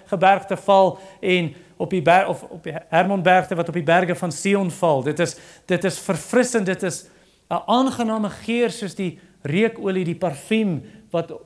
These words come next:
daai olie wat op Aaron se kop uitgegiet word, die hoëpriester, dan loop dit af. Dan loop dit af teen sy baard en op sy skouers en op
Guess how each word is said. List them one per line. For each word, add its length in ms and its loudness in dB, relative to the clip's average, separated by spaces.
daai 220 -2
olie 240 0
wat 160 -6
op 80 -6
Aaron 380 0
se 100 -8
kop 240 -6
uitgegiet 680 -8
word, 240 -4
die 120 -6
hoëpriester, 600 -6
dan 160 -4
loop 240 -2
dit 100 -10
af. 280 -6
Dan 100 -8
loop 220 -4
dit 100 -10
af 160 -4
teen 160 -6
sy 180 -4
baard 460 0
en 140 -6
op 140 -8
sy 320 0
skouers 720 0
en 120 -4
op 140 -4